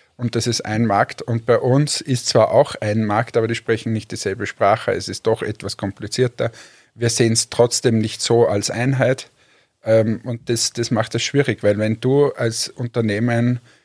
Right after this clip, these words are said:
in derselben Sprache, und das ganz normal wäre jetzt bei Persona zum Beispiel, dass du den Spanier auf Deutsch das alles anbietest und,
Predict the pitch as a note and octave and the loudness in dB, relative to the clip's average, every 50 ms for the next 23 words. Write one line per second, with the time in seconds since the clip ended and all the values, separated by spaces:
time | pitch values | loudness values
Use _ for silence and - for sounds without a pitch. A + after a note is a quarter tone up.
0 | _ _ - - A#2 A2+ G#2+ - - B2 A#2+ C3+ - C3+ C3+ - - - - G#2+ | _ _ -18 -10 -6 -6 -2 0 2 2 2 2 0 -2 -2 -2 -4 -2 -2 0
1 | G2+ A2 B2 - - A#2 A2 A2+ A#2 - A2+ - - - A2 B2 C3 - - A#2+ | 0 0 0 0 0 -2 -2 -2 -2 -4 -6 -4 -2 0 0 0 0 -2 -2 0
2 | A2 F#2+ G2 A2+ A#2+ A#2 A2 G#2+ A2 G#2+ - - B2+ B2 - - G2+ - - G#2+ | 0 2 2 2 4 4 4 2 2 0 0 0 -2 -2 0 -2 -4 -2 -2 -2
3 | A2 B2+ B2 - - A2+ G#2+ A#2 A2+ - - B2 A2+ - G#2+ - - A#2 G#2+ A2 | 0 -2 -2 -2 -2 0 0 0 0 -2 -4 -6 -4 -4 -4 -4 -4 -4 -4 -2
4 | A2 G#2+ - - - F#2 C#2+ G#2 A#2 B2+ B2+ A#2+ G#2+ G2+ - - - A#2+ G2+ G2+ | -2 -2 -2 0 -2 0 0 0 0 2 4 4 4 2 2 0 0 2 2 2
5 | A#2 - - - B2 A#2 A2+ G2+ A2 A2+ A#2+ - F#2+ G2+ A#2 A2+ C3+ B2+ B2 - | 2 0 0 0 -2 0 0 0 0 0 0 0 -2 -2 -2 -2 -4 -4 -2 0
6 | - C3 B2 - - G#2 G#2+ G#2 - - B2+ | 0 0 0 -2 -6 -8 -8 -8 -10 -12 -14